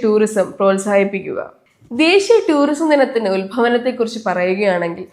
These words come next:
ആയിരത്തി തൊള്ളായിരത്തി നാൽപത്തിയെട്ട് സ്വാതന്ത്ര്യാനന്തര ഇന്ത്യൻ കാലഘട്ടത്തിലാണ്. ഇന്ത്യയുടെ സാമ്പത്തികമായ വളർച്ചയ്ക്കും സാംസ്കാരിക വളർച്ചയ്ക്കും വേണ്ടി ടൂറിസം മന്ത്രാലയം ടൂറിസം മേഖലയെ വളർത്താൻ മുൻകൈയെടുത്തു.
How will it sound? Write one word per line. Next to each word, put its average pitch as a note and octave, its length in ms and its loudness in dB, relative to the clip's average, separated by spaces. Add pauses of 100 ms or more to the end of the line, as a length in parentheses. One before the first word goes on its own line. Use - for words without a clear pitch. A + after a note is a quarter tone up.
(300)
ആയിരത്തി C#4+ 360 2
തൊള്ളായിരത്തി C4 400 0
നാൽപത്തിയെട്ട് G3+ 960 -2 (180)
സ്വാതന്ത്ര്യാനന്തര C#4 880 4
ഇന്ത്യൻ G#3 460 -4
കാലഘട്ടത്തിലാണ്. F3+ 920 -2
ഇന്ത്യയുടെ F#4 380 4
സാമ്പത്തികമായ C#4+ 800 2
വളർച്ചയ്ക്കും F#3+ 680 -2
സാംസ്കാരിക B3 760 0
വളർച്ചയ്ക്കും F#3+ 680 -2
വേണ്ടി F3+ 360 -6 (320)
ടൂറിസം F4 480 2
മന്ത്രാലയം F#3+ 600 2 (400)
ടൂറിസം E4 440 2
മേഖലയെ G#3+ 400 2
വളർത്താൻ F#3+ 560 0
മുൻകൈയെടുത്തു. F#3+ 680 -2